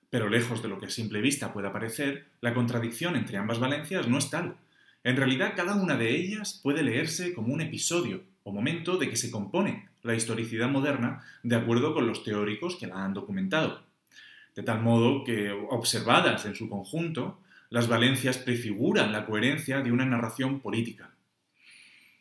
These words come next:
Hemos visto que la primera de ellas se hallaba oscurecida por el pesimismo crepuscular, por el sentido de un final de la cultura ilustrada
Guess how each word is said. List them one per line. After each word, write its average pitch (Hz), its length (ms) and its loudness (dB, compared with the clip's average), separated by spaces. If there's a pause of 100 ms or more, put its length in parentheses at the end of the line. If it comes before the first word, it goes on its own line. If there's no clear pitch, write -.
(200)
Hemos 139 240 4
visto 156 280 4
que 151 80 2
la 117 120 0
primera 110 280 -2
de 110 160 2
ellas 127 280 0
se - 180 -8
hallaba 95 340 -2
oscurecida 117 760 -2
por 107 140 -8
el 98 120 -6
pesimismo 113 600 0
crepuscular, 127 720 -6 (480)
por 127 140 0
el 127 60 2
sentido 165 380 0
de 196 80 0
un 170 100 2
final 143 380 0
de 113 60 0
la 101 120 -2
cultura 139 320 -2
ilustrada 156 600 -4